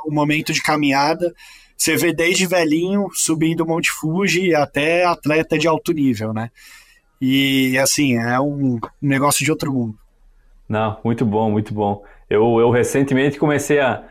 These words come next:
Speaker 2: a, a fazer um pouco mais de trilhas e
Speaker 1: Uhum.
Speaker 2: não escaladas, mas trilhas que envolvem bastante ganho de elevação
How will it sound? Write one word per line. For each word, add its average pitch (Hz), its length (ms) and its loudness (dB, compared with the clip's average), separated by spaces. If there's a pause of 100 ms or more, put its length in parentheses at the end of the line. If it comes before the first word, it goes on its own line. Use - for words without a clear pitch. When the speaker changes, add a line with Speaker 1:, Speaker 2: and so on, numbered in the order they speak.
(240)
Speaker 2:
a, 104 400 2
a 107 40 0
fazer 117 280 2
um 127 80 0
pouco 123 260 2
mais 110 300 2
de 104 80 -2
trilhas 110 720 2
e 95 500 -4
Speaker 1:
Uhum. 117 200 0
Speaker 2:
não 185 180 4
escaladas, 156 720 2
mas 110 260 0
trilhas 139 460 2
que 131 140 0
envolvem 120 460 2
bastante 123 580 0
ganho 110 300 2
de 117 80 2
elevação 107 760 0